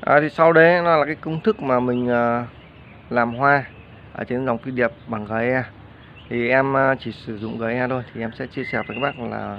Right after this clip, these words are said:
cái công thức mình tưới G E nó như nào. Thì cái tháng mười một và cái tháng mười hai ấy, thì cái lịch trình nó tưới là giống nhau. Đấy, thì em sẽ làm cái video này tổng kết ở trên cái, cái video tháng mười một và tháng mười hai này thôi. Thì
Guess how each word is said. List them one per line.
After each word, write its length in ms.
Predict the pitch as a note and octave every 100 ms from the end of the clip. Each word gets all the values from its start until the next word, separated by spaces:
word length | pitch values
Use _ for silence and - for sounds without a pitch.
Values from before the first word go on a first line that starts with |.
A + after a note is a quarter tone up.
| -
cái 80 | C3
công 120 | B2 B2
thức 160 | - -
mình 120 | A2+ G2+ -
tưới 140 | A#2+ B2+
G 40 |
E 260 | A2 A#2 A2+
nó 100 | A#2+
như 180 | B2 B2+
nào. 160 | A#2+ - - - - - -
Thì 200 | B2+ B2+ B2
cái 80 | D#3+
tháng 280 | D#3 D3 F3+
mười 100 | E3
một 240 | C3+ B2+ -
và 60 |
cái 60 | C3+
tháng 160 | C3 D3+
mười 140 | B2+
hai 360 | B2+ C#3+ C#3 D#3
ấy, 120 | E3+ -
thì 340 | A#2+ A#2 A#2 G#2+
cái 100 | D3
lịch 100 | C3 -
trình 180 | A2+ A#2
nó 60 | B2+
tưới 160 | B2+ C3+
là 120 | C3+
giống 220 | A2+ B2
nhau. 180 | D3 C3 - - - - - -
Đấy, 160 | A2 B2+
thì 200 | B2+ A2+
em 140 | A#2+ B2
sẽ 500 | - - C3+ C3+ C3 B2+ - - -
làm 240 | B2+ B2
cái 160 | A#2 C#3+
video 400 | C#3 B2+ C3 B2+
này 120 | A2
tổng 140 | A#2 G2+ C3
kết 160 | D3+
ở 300 | - - G#2+ G#2
trên 160 | B2 A#2
cái, 520 | C3+ C#3 C#3 C3+ C3
cái 140 | C3+ C3
video 420 | C3 A#2+ C3 B2 -
tháng 200 | A2+ B2
mười 100 | C3
một 200 | A2+ G#2+
và 80 | -
tháng 160 | - A#2
mười 100 | B2+
hai 180 | B2+ A2+
này 120 | G#2+
thôi. 200 | C3 B2+ - - - - -
Thì 180 | A2+